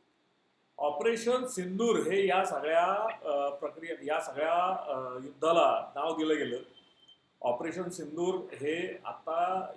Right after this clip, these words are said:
यशस्वी झालं असं आपल्याला म्हणायचं आहे का? खरं तर, अ, अ, सैन्यानं हे असं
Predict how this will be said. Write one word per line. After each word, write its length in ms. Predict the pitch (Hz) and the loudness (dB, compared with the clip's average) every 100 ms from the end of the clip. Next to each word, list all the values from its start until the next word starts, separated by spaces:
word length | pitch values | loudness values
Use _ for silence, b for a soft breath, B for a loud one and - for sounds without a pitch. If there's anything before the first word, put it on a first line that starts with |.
| 139 | -8
यशस्वी 480 | 143 180 170 190 | -6 -8 -10 -8
झालं 440 | 175 127 135 190 - | -6 -4 -2 -2 -4
असं 220 | - - | -6 -4
आपल्याला 340 | 185 165 175 180 | -2 -2 -2 -4
म्हणायचं 400 | 151 139 160 170 | -4 -6 -2 0
आहे 200 | 143 - | 0 -2
का? 60 | |
खरं 220 | 170 151 147 | -8 -6 -6
तर, 240 | 190 202 190 - | -4 -6 -8 -6
अ, 320 | 151 143 139 131 - b b - 123 | -2 0 0 -2 -12 b b -10 -6
अ, 160 | 123 | -4
सैन्यानं 500 | - 151 165 170 180 | -2 -2 0 -2 -2
हे 240 | 185 160 165 | -2 0 0
असं 240 | 160 180 | -2 -2